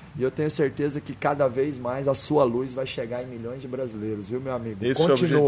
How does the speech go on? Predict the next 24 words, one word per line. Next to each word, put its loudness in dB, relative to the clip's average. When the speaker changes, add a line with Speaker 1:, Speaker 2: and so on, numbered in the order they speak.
Speaker 2:
objetivo, 0
é -2
levar 6
luz 4
pra -6
poder -2
mudar 6
a -2
mentalidade 2
dos -6
brasileiros, -2
aquelas -4
pessoas -8
que -8
acham -4
que -12
não -8
é -10
possível, -12
porque -12
todos -2
são -4
capazes, -2
né? -2